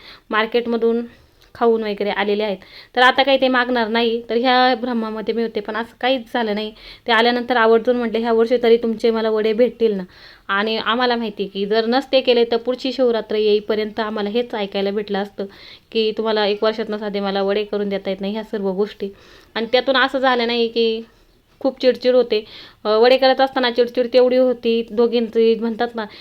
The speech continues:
एकमेकींसमोरच त्यांच्यावरती असणारी भडाससुद्धा काढत होतो, पण ते फक्त दोघींपुरतं लिमिटेड, त्यांना बोलून काही म्हटलं नाही.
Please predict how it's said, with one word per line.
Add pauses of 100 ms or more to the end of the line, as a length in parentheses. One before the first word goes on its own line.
(180)
एकमेकींसमोरच
त्यांच्यावरती
असणारी
भडाससुद्धा
काढत
होतो, (300)
पण
ते
फक्त
दोघींपुरतं
लिमिटेड, (120)
त्यांना
बोलून
काही
म्हटलं
नाही.